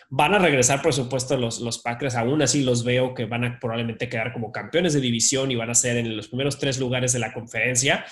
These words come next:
Obviamente, despegarte de los Seahawks es, es pesado porque los Seahawks ahorita vienen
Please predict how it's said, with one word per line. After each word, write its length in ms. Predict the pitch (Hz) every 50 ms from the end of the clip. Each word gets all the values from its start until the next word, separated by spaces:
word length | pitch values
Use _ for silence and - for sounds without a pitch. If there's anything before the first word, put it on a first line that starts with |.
| - - - - _
Obviamente, 800 | - - 123 127 123 123 123 120 - 131 120 - - - _ _ _
despegarte 720 | 123 123 127 123 - - 123 120 127 135 135 135 - 135 123
de 140 | 117 113 110
los 160 | 110 113 -
Seahawks 720 | - 127 120 - 147 127 120 123 - - - - _ _ _
es, 280 | - 113 120 - - 120
es 120 | 139 -
pesado 480 | - - 123 123 - 135 120 139 156 147
porque 460 | - 127 120 - 123 110 104 98 - -
los 120 | 113 110
Seahawks 340 | - - 117 131 123 120 -
ahorita 280 | 113 104 110 107 - 113
vienen 560 | 104 113 117 113 117 113 107 101 - _ _